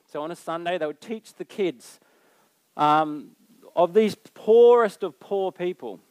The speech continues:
Um, we'd teach them how to read and write and teach them about Jesus and teach them about the gospel.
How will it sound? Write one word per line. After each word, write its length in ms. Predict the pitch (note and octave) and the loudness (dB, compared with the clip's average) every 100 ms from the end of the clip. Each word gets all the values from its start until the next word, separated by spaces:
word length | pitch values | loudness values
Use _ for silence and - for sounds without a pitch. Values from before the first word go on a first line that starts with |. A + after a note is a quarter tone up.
| _ _ _ _ _ | _ _ _ _ _
Um, 560 | - C#3 D3+ D3 D3 C3+ | -2 0 2 0 -4 -12
we'd 200 | - F3 | -10 -10
teach 260 | - F#3 - | -6 -8 -6
them 120 | D#3 | -8
how 200 | D3 D3+ | 0 2
to 80 | D3 | 2
read 280 | C3+ F3+ F#3 | 0 -2 -2
and 120 | D#3 | -2
write 260 | C#3+ C#3 C3+ | -2 -2 -4
and 180 | C3 C3 | -10 -10
teach 220 | F3 E3 | -8 -8
them 100 | D3+ | -4
about 260 | C#3+ D3 C#3+ | 0 0 -2
Jesus 520 | D3 C#3+ B2 B2+ - | -10 -10 -10 -12 -14
and 160 | C3+ C3 | -18 -16
teach 220 | D3 - | -16 -16
them 120 | B2+ | -14
about 200 | B2+ B2+ | -12 -12
the 60 | G#2 | -12
gospel. 600 | C3+ B2+ - - G2+ | -10 -10 -12 -20 -20